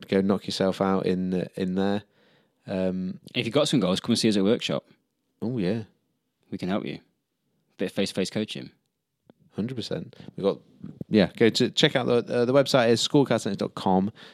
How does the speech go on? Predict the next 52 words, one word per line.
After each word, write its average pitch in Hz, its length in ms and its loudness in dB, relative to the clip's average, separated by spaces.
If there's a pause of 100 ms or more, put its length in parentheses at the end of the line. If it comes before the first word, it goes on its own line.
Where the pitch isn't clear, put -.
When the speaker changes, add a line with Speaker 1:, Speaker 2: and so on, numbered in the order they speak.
(140)
Speaker 1:
If - 100 -14
you 92 60 -10
don't 98 180 -2
know 90 140 0
that, 87 180 0
then 87 220 -6
crikey, 90 500 -2
where, 90 220 0
where 95 240 -2
have 92 100 0
you 90 80 0
been? 90 280 0
But 165 120 4
you 202 60 6
may, 220 100 4
this 208 140 4
might 202 100 4
be 185 100 4
the 175 60 6
first 165 240 4
podcast 156 320 2
you 135 60 0
listen 123 200 -2
to. 101 160 0 (300)
So - 180 4
Speaker 2:
I 107 40 8
mean, 107 140 6
we 120 60 8
have 123 120 4
gone 120 140 6
through 104 80 2
that 98 100 2
whole 104 160 4
podcast, - 440 -2
talk 117 100 2
about 101 340 0
achieving 95 340 0
goals 92 300 2
and 98 120 0
not 101 160 0
actually - 240 -6
said, 87 280 0 (340)
"Surround 196 320 4
yourself 110 140 6
with 98 100 -2
people 110 140 4
that 117 80 2
can 120 100 2
help 135 180 6
you." 87 140 2 (1000)
Speaker 1:
Yes, 139 460 8
um, 113 340 2